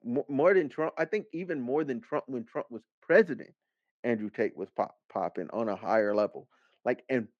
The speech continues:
for a long time, he was popping like that. I know for sure two months, but it's probably longer. And you would assume they had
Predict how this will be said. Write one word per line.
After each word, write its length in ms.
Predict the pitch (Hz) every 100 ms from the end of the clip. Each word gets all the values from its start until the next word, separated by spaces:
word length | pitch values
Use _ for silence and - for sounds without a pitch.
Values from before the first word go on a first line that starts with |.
| -
for 260 | 131 98
a 60 | 123
long 680 | 113 110 127 127 120 107 101
time, 480 | - 120 127 113 104
he 100 | 113
was 140 | 98 -
popping 340 | 107 113 87
like 160 | 87 98
that. 140 | 87 -
I 140 | 147
know 140 | 180 156
for 160 | 113
sure 220 | - 165
two 200 | 160 165
months, 340 | 165 175 185 _ _ _ _ _ _ _
but 200 | 127 139
it's 140 | 131
probably 360 | - 156 147 113
longer. 480 | 110 127 147 165 165 _ _ _ _ _ - _ _ _ _ _ _ -
And 240 | 156 127
you 160 | 110 208
would 140 | 233
assume 480 | 147 - 170 185 139
they 300 | 104 143 135
had 320 | 117 120 113